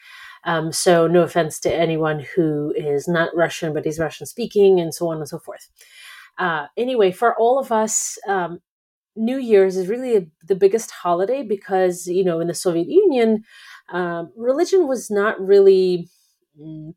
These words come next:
praised. It was never really supported as much. Uh, the only, uh, federal holidays were for one day for Easter and one day for Christmas. Russian Christmas was,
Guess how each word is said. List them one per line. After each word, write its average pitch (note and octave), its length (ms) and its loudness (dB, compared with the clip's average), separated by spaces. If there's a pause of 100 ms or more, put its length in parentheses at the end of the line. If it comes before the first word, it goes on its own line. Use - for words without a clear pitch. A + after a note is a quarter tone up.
(140)
praised. F#3+ 640 0
It F#3+ 60 6
was F3+ 220 2
never F3 440 4
really E3 220 0
supported G#3+ 800 0 (300)
as F#3+ 160 -2
much. F#3+ 500 -2 (580)
Uh, F#3 120 -2
the F#3+ 160 6
only, F#3+ 680 4 (120)
uh, E3 240 -6
federal F#3+ 320 0
holidays F#3 520 2
were E3+ 140 -4
for E3 420 -2
one F3+ 240 -2
day E3+ 200 0
for - 140 -8
Easter F#3 460 0
and E3+ 120 0
one E3 180 -6
day D#3+ 100 -4
for - 180 -14
Christmas. A#3+ 760 0
Russian G3 260 0
Christmas F3+ 480 -8
was, F3 180 -14